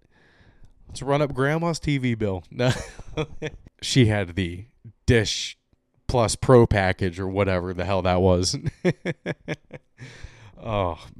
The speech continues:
I loved just sitting there for hours listening to Rich Eisen talk about the, all these prospects. That's what got me into this side of the, uh, what side of the, uh, sport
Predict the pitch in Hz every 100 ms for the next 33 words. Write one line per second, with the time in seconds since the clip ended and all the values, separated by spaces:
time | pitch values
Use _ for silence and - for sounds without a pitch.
0 | - 117 113 113 104 113 117 117 117 101
1 | 82 110 - 113 101 117 104 95 92 90
2 | 87 _ _ _ _ _ - 120 120 120
3 | 104 98 87 82 - _ _ _ 131 107
4 | 117 95 92 95 104 92 90 85 82 -
5 | 90 92 87 85 - 101 104 - 104 87
6 | 90 82 - _ _ - 90 - - 85
7 | - - _ _ _ _ - - 143 143
8 | 156 143 139 160 147 147 165 160 143 131
9 | 147 147 143 127 135 135 131 117 _ _
10 | 110 120 131 139 - 139 151 135 143 143
11 | 135 135 - 156 151